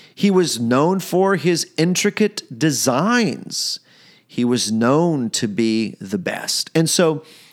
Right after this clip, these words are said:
this missionary, this American missionary, goes up to his display. He looks through the window and he looks at all of the artwork that this master artist had created.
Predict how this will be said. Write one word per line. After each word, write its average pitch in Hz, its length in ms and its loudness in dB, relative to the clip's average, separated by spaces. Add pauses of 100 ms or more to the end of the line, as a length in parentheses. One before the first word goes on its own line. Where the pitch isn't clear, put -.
(100)
this - 200 -4
missionary, 196 540 2
this 123 240 -2
American 139 540 0
missionary, 104 560 -2
goes 120 300 -2
up 98 280 -2
to 110 380 -2 (280)
his 131 260 -2
display. 110 720 -4 (500)
He - 120 -2
looks 170 220 -2
through 156 180 0
the 123 80 0
window 123 420 0
and 110 100 -2
he 110 80 -2
looks 123 280 -2
at 117 220 -4
all 202 280 -4
of 147 100 0
the 127 180 -2
artwork 120 600 -2
that 104 300 -2 (120)
this 160 400 0
master 143 880 0
artist 139 600 0
had 135 320 -2
created. 165 680 0